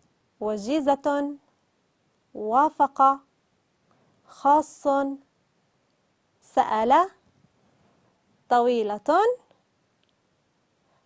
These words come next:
عام. تكره. أجاب.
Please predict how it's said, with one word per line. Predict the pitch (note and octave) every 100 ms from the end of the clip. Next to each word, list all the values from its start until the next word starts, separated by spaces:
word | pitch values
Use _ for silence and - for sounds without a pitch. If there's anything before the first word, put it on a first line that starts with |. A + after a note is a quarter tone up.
| _ -
عام. | F#3+ A3 C4 B3+ A3+ A3 B3+ G4+ B4 B4 _ _ _ _ _ _ _ _ _ _ _ _ _ _ _ _ _ _ _ _
تكره. | A#3+ A#3+ A#3 A3+ A3 F#4 G#4+ _ _ _ _ _ _ _ _ _ _ _ _ _
أجاب. | - A3+ A3 A#3+ A3